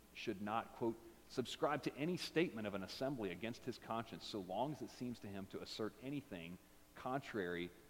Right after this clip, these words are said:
to Scripture." Um, and then he went on to write, "As long as it seems to me that the Pope or theologians or any school assert a position contradicting the truth of Scripture, my concern for scriptural truth obliges me to give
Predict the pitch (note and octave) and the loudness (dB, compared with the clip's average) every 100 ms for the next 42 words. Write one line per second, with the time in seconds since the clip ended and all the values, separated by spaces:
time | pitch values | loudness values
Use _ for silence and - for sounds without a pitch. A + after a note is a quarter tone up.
0 | - G#2+ - D#3 - - D#2 - - - | -12 -8 -2 0 0 -2 -4 -6 -18 -20
1 | - - G#2 - A2+ A#2+ B2 G#2+ G#2 G#2+ | -20 -10 -8 -2 0 2 2 2 4 2
2 | G#2 E2+ E2+ F2+ - - - - - - | 0 0 2 0 -4 -16 -18 -20 -20 -18
3 | - - - - G#2+ G#2 C3 E3 E3+ D3 | -18 -18 -20 -4 -2 4 6 6 6 2
4 | - D#3+ - D3 C#3 G2+ G2 - D3+ E3 | 0 0 0 2 2 2 -2 -2 4 4
5 | G#2+ G2+ C3 A2+ B2+ C3+ A2+ A2 - D3+ | 4 0 4 6 6 6 4 0 0 0
6 | F#3 - - F3+ C#3 F#2+ - - E3 C3 | 0 0 0 2 4 2 0 4 4 2
7 | - A#2 C3+ - F#2 E2+ - - - - | -2 2 2 2 -2 -4 -10 -18 -20 -14
8 | - D3+ D#3+ C3 D3+ - G2+ F#2 - D#3+ | -2 0 2 2 0 2 -2 0 0 0
9 | A2 - D#3 - - E2+ - - - - | -2 -4 -2 -2 0 -2 -2 -18 -20 -10
10 | F#2+ A2+ D3 D#3+ D#3 - D#3+ C#3+ G2+ - | 0 4 4 4 2 2 0 0 0 -4
11 | - D#3 - D3+ C#3 - D3+ B2 - G2 | 0 0 0 -2 -2 -2 0 0 -2 -6
12 | G2 G2+ A#2+ C3 C3 G#2+ A2 G2+ G2+ G#2+ | -2 4 4 4 -2 -2 -2 -2 0 0